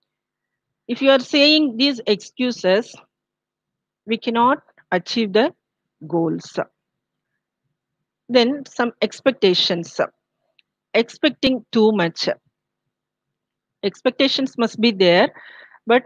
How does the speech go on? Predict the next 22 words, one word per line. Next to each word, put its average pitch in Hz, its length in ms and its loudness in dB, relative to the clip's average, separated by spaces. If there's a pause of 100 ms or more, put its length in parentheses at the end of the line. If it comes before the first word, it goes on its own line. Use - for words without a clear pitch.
(160)
it 240 160 -4
should - 240 -4
not 285 260 2
be 254 260 0
too 202 220 2
much. 175 340 -6 (720)
Big 294 320 0
expectations - 1040 -4 (1800)
that 254 240 2
we 240 160 -2
should 208 240 -8
not 226 240 0 (180)
do. 165 240 -4 (1200)
If 294 280 -2
you 294 100 2
are 285 160 6
having 240 500 0 (560)
or, 214 260 2
uh, 196 340 2 (340)
developing 240 560 2 (140)
too 277 200 0
much 262 240 -4